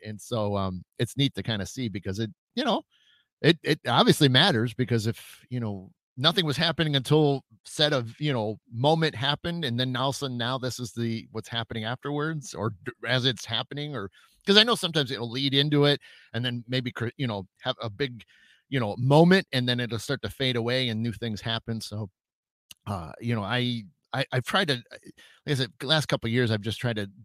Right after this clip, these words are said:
try to sort of not try to dive into it as much, but just slowly kind of move around and ask people for that. 'Cause I, you know, again, so many,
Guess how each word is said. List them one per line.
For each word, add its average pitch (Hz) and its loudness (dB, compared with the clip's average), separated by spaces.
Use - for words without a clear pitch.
try 180 2
to 147 4
sort 151 0
of 120 -2
not 151 0
try 156 -2
to 113 -4
dive 139 6
into 143 2
it 120 0
as 110 -4
much, 127 -4
but 107 -12
just - -12
slowly 117 -6
kind 107 -8
of 98 -4
move 120 4
around 117 4
and 104 -2
ask 131 2
people 147 0
for 110 -2
that. 101 2
'Cause 104 -4
I, 113 0
you 117 -6
know, 104 -4
again, 104 -2
so - -6
many, 120 -2